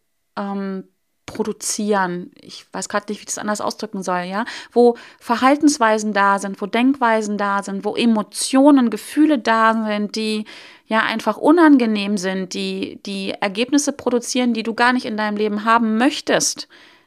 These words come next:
Nicht mehr, nicht wieder oder wie auch immer. Dann passiert dir das auch da.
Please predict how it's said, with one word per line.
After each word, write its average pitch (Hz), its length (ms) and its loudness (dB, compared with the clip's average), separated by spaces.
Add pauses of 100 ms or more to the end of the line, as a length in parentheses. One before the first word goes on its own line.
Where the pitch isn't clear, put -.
Nicht 196 300 -6
mehr, 254 500 4
nicht 190 300 -10
wieder 240 480 2
oder 196 200 -2
wie 190 120 -2
auch 180 120 -6
immer. 247 360 2 (720)
Dann 226 180 0
passiert 233 400 -2
dir 240 60 -4
das 214 220 -4
auch 302 300 -4
da. 185 380 -2